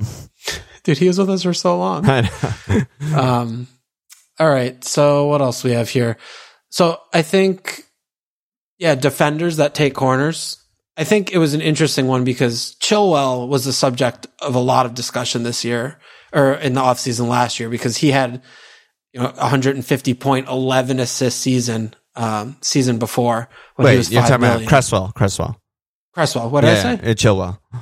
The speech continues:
Speaker 1: Chilwell, sorry,
Speaker 2: Yeah.
Speaker 1: Cresswell. Cress-, all the Wells.
Speaker 2: The English Wells.
Speaker 1: And, you know, he, he got hurt this year.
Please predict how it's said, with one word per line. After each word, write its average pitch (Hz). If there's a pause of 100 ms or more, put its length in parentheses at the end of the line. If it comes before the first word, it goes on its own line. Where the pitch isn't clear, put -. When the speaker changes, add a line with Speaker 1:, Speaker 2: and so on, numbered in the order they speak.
(320)
Speaker 1:
Chilwell, 117
sorry, 110
Speaker 2:
Yeah. 101
Speaker 1:
Cresswell. 90
Cress-, -
all 127
the 120
Wells. 110 (1400)
Speaker 2:
The 107
English 107
Wells. 107 (600)
Speaker 1:
And, 143
you 156
know, 123 (1500)
he, 185 (600)
he -
got 175
hurt 156
this 156
year. 135